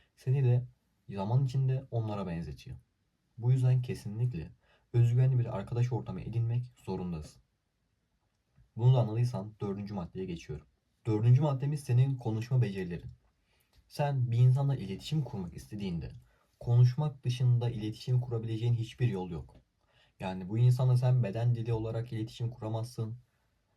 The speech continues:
Ne bileyim, farklı bir, hiçbir anlamda iletişim kuramazsın. Tek iletişim kurabileceğin alan, tek iletişim kurabileceğin seçenek konuşmak.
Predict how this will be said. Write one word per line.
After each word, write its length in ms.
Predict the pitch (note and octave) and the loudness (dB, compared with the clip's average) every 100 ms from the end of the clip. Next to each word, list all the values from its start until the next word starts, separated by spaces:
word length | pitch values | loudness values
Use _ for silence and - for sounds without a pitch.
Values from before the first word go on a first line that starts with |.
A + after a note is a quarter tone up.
| _ - | _ -4
Ne 120 | A2+ | -2
bileyim, 300 | G#2+ A2 G#2+ | -2 -4 -6
farklı 440 | - - F#2+ - C#3+ | -8 -8 -8 -6 -4
bir, 120 | B2+ | -4
hiçbir 380 | A2+ - - D#3+ | -6 -8 -4 0
anlamda 400 | C3+ A2 G#2 B2 | 2 0 2 2
iletişim 380 | G#2 - - B2 | 2 -2 -4 -4
kuramazsın. 520 | A2+ F2 - - - _ _ _ _ _ _ _ _ _ _ _ _ | -4 -6 -8 -14 -20 _ _ _ _ _ _ _ _ _ _ _ _
Tek 180 | D#3 D3+ | -6 -2
iletişim 420 | A#2 F#2 - G2+ | -2 -4 -6 -10
kurabileceğin 680 | - G#2+ G2 F#2+ E2+ D#2 C#2 - _ _ - | -8 -8 -6 -8 -8 -8 -10 -14 _ _ -6
alan, 360 | A2 A#2 A#2 B2 - _ | -2 0 0 -4 -8 _
tek 240 | - C3 - | -2 -2 -2
iletişim 380 | F#2+ F2 F2+ E2+ | -6 -6 -8 -8
kurabileceğin 520 | - F#2 F2+ E2 E2 | -8 -8 -8 -10 -10
seçenek 600 | - - A2+ A#2 - - | -10 -4 -2 -2 -6 -12
konuşmak. 500 | - F#2+ - E3+ | -10 -10 -8 -10